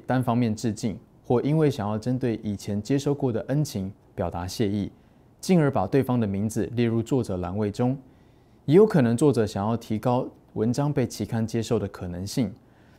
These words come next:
所以在该位知-，知名学者不知情的情况下，主动把他的名字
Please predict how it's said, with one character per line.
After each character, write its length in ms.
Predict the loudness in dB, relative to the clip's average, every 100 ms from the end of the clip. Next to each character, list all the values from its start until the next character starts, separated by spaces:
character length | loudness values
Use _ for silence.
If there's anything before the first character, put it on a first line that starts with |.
| _
所 220 | 2 4
以 100 | 6
在 200 | 4 0
该 240 | 2 2
位 200 | 4 4
知-， 320 | 2 -2 -2 -2
知 120 | 0
名 160 | 2 0
学 180 | 0 -2
者 220 | 0 -4
不 160 | -2 0
知 160 | 0
情 180 | -2 -2
的 80 | -4
情 180 | -4 -4
况 180 | -2
下， 280 | -2 -2 -4 -8
主 160 | -10 -4
动 160 | -2
把 100 | -2 -6
他 180 | -4
的 100 | -2
名 220 | -2 -2 -4
字 180 | -6